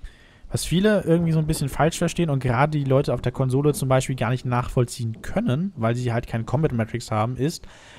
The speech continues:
dass Ilambris ungewöhnlich häufig die Verwirrung aktiviert. Und Verwirrung gibt eben, das ist ein Statuseffekt, ähm, her-,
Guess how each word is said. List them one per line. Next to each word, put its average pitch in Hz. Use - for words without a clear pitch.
dass 117
Ilambris 208
ungewöhnlich 165
häufig 170
die 151
Verwirrung 151
aktiviert. 110
Und 117
Verwirrung 170
gibt -
eben, 147
das 123
ist 135
ein 131
Statuseffekt, 185
ähm, 139
her-, 123